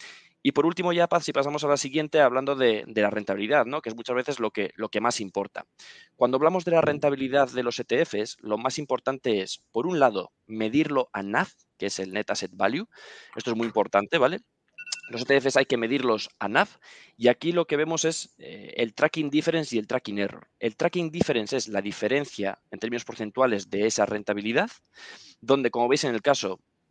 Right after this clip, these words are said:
ambos E T Fs, tanto el azul como el verde, fluctúan igual, pero el de abajo tiene un tracking difference mucho mayor. Por lo tanto, vamos a querer un tracking difference que sea mucho más pegadito al benchmark. Eso es lo único en lo que tenemos que fijar y por la parte de la derecha,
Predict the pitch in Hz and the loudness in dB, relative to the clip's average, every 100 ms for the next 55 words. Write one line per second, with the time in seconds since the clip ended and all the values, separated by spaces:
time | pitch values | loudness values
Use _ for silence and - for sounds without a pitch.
0 | - 143 151 151 139 151 151 104 - 104 | 0 2 2 0 2 2 2 -2 -2 -4
1 | 101 101 135 131 127 123 139 101 - - | -4 -4 -6 -2 0 2 0 -2 -8 -4
2 | 113 - 139 143 143 139 143 180 - _ | -4 -4 0 0 0 4 4 4 -6 _
3 | - _ 117 107 - 110 104 101 113 127 | -20 _ 2 2 0 -2 0 2 2 2
4 | 123 - - 110 110 - 117 110 117 110 | -2 -6 -4 -2 -2 -6 -10 -8 -8 -8
5 | 104 117 117 113 - 113 123 104 92 98 | -6 -4 -4 -6 -6 -8 -6 -4 -4 -4
6 | - 98 101 113 131 123 135 131 120 139 | -8 -8 -4 -2 0 -2 -2 -2 2 2
7 | 135 127 123 123 135 156 156 - 107 151 | 0 -4 -4 -4 -4 -4 -4 -4 2 2
8 | - - _ 131 180 208 165 147 143 123 | 2 -6 _ -4 -2 0 -2 0 2 2
9 | 139 107 95 95 - 85 - _ - - | 0 -2 -2 -4 -6 -16 -20 _ -20 -20
10 | _ 151 170 170 165 170 131 120 110 113 | _ 2 2 0 0 0 0 -2 -2 -2
11 | 123 - 131 127 156 175 - - 113 110 | -4 -4 -6 -2 0 0 -2 -10 -4 -2
12 | 101 104 131 135 135 131 127 120 135 - | 2 4 4 4 4 4 4 4 2 2
13 | 147 | 0